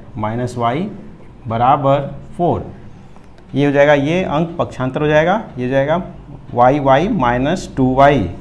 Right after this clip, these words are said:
बराबर ये फ़ोर, ये प्लस में होता है यहाँ पर, ये, ये प्ल-, ये प्लस में है, इधर पक्षांतर होगा तो माइनस फ़ोर्टीन,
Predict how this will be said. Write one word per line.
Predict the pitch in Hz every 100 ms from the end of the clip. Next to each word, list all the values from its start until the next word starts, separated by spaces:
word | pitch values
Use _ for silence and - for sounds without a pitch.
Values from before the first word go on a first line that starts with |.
| - - - -
बराबर | 110 110 113 117 147 214 - - - -
ये | 120
फ़ोर, | - - 135 143 165 196 - - - - - - - - - - - - -
ये | 135 143 143
प्लस | 135 143 160
में |
होता | 156 151 160
है | 156
यहाँ | 151
पर, | 156 185 196 196
ये, | 131 135 135
ये | 131 147
प्ल-, | 139 139 139 135 - 139
ये | 139
प्लस | 139 139 139
में | 165
है, | 156 190 160
इधर | 123 139
पक्षांतर | 139 135 - 131 147
होगा | 147 170
तो | 175 196 277 - - 113
माइनस | 113 123 147 202 294 - - - -
फ़ोर्टीन, | 139 156 135 110